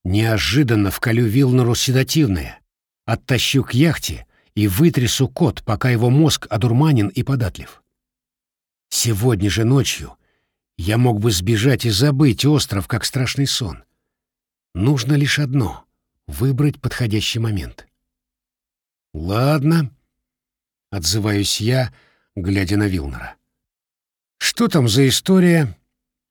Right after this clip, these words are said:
Он расплывается в улыбке. "Жил-был один паренёк, грешный малый, ростом здоровенный, а характером тише воды, ниже травы.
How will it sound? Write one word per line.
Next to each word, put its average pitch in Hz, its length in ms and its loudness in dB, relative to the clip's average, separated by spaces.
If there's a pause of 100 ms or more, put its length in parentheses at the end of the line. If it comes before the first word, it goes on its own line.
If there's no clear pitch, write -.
(920)
Он 117 200 2
расплывается 104 760 0
в 90 80 -4
улыбке. 85 540 -6 (1700)
"Жил-был 175 640 2
один 160 320 4
паренёк, 117 960 2 (420)
грешный 110 560 2
малый, 98 600 0 (640)
ростом 160 440 2
здоровенный, 135 720 4
а 113 160 -2
характером 131 800 0 (480)
тише 156 340 0
воды, 117 380 2
ниже 113 300 2
травы. 78 680 -6